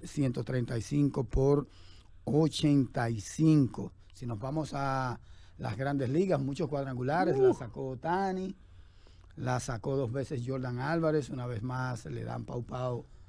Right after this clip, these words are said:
Speaker 1: a Toronto. De hecho, Jordan
Speaker 2: Sí.
Speaker 1: Álvarez se fue de cuatro cuatro en el día de ayer y hay que darle seguimiento a este mastodonte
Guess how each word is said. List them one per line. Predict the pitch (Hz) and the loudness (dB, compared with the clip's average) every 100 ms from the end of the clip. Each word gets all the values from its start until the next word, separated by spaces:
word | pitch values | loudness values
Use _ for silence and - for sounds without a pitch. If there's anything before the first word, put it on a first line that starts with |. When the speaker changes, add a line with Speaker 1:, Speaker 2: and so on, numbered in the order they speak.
| - - | -20 -18
Speaker 1:
a | 127 123 117 113 113 | -10 -8 -6 -8 -8
Toronto. | 139 127 147 220 247 | -6 -2 0 2 2
De | 135 131 | 2 0
hecho, | 131 135 | -2 -2
Jordan | 135 127 120 | -2 -4 -4
Speaker 2:
Sí. | 131 | -4
Speaker 1:
Álvarez | 143 135 | -2 -4
se | - | -6
fue | 120 139 135 | -8 -6 -4
de | 131 | -6
cuatro | - 131 139 151 151 | -6 -4 -4 -4 -6
cuatro | 113 135 151 143 123 - - - - | -4 -2 -2 -4 -8 -12 -20 -20 -10
en | 135 123 | -4 -4
el | 120 | -2
día | 127 135 | -2 0
de | 135 | 2
ayer | 139 151 151 147 160 | 2 6 8 8 4
y | 180 185 | -4 -6
hay | 127 | -4
que | 131 | -4
darle | 131 135 135 | -4 -4 -4
seguimiento | 135 139 143 139 139 143 | -4 -2 0 0 -2 -4
a | |
este | - 135 | -6 -2
mastodonte | 123 135 - - 123 151 160 123 - | 0 -2 -4 -6 -2 0 2 0 -6